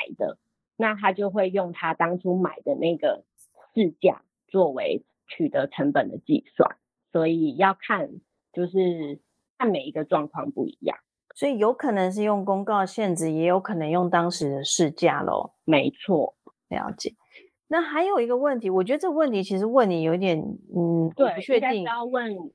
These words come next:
Speaker 1: 问专业的苏珊律师。
Speaker 2: 为什么问我？<laughs> OK，没有，因为其实我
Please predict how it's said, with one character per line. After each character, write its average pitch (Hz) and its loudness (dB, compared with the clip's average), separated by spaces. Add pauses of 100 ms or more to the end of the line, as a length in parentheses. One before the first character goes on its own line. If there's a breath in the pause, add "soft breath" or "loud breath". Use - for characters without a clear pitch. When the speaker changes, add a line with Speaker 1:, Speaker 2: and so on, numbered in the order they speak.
(300)
Speaker 1:
问 214 0
专 208 0
业 196 2
的 156 -4
苏 185 0
珊 160 2
律 185 4
师。 147 -4
Speaker 2:
为 285 2
什 269 -6
么 226 6
问 277 -4
我？ - -4 (240)
<laughs> 349 -2
OK， 190 2 (440 loud breath)
没 285 -2
有， 339 4
因 349 0
为 415 -2 (120)
其 349 2
实 285 0
我 226 4